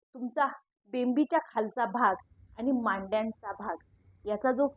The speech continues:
फॅट आहे, याच्यामध्ये जी चरबी जमा झालेली आहे, ती कमी करण्यासाठी आजचा व्यायाम आहे. हो मैत्रिणींनो, तुमचा हा भाग आणि ह्या मांड्या यांचा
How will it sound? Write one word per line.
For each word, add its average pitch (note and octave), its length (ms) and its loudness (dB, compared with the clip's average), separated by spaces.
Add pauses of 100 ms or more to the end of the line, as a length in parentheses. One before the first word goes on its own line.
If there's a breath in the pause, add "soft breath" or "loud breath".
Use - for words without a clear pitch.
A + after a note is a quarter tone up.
फॅट D#4 280 0
आहे, F3 160 -4
याच्यामध्ये A#3 420 -6
जी B3+ 100 -8 (200)
चरबी G#3+ 300 0 (100)
जमा A3+ 240 4
झालेली A3 500 2
आहे, F#3+ 40 0 (500)
ती F4 100 0
कमी C#4+ 240 4
करण्यासाठी A#3+ 840 0 (300)
आजचा G3+ 340 -8
व्यायाम F3+ 260 -10
आहे. - 320 -20 (760)
हो A#3 80 2
मैत्रिणींनो, F3+ 560 -2 (360)
तुमचा B3+ 280 4
हा D4+ 200 8
भाग C#4+ 220 8 (380)
आणि B3+ 260 0
ह्या C4 180 2
मांड्या G3+ 380 2 (600)
यांचा B3 320 2